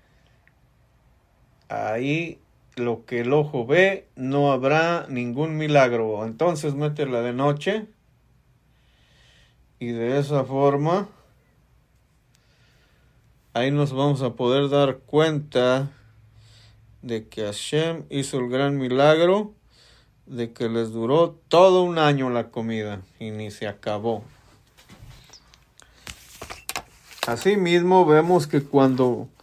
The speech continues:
Nabujanetzar, Nabucodonosor arrojó al horno ardiente a Hananía, Mishael y Azaría, ellos salvaron del fuego y milagrosamente salieron ilesos.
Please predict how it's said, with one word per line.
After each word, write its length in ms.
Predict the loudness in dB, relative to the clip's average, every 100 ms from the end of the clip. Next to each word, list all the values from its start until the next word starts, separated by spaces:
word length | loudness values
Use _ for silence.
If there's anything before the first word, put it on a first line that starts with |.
| -20 -20 -20 _ _ _ _ _ _ _
Nabujanetzar, 1400 | -6 -2 0 -2 0 0 4 4 4 4 6 6 4 -2
Nabucodonosor 1200 | -2 0 0 -2 -4 -4 -2 -2 -2 -2 2 4
arrojó 680 | 4 0 -2 -2 -2 -2 -8 _ _
al 180 | 2 4
horno 300 | 4 4 2
ardiente 840 | 2 4 2 2 -2 0 0 0 -6 _ _ _ -20 -20 -20 -20 -4
a 80 | -4
Hananía, 640 | 0 0 2 2 4 4
Mishael 540 | 4 0 2 6 6 6
y 60 |
Azaría, 680 | 4 6 6 8 6 4 -2 -16 -20 _
ellos 300 | 2 6 6
salvaron 420 | 4 4 6 4 4
del 160 | 2
fuego 340 | 4 4 4 2
y 40 |
milagrosamente 1160 | 0 2 2 4 4 4 2 0 0 -2 -2 0
salieron 460 | 2 4 4 4
ilesos. 720 | 2 2 0 -2 -14 -16 -20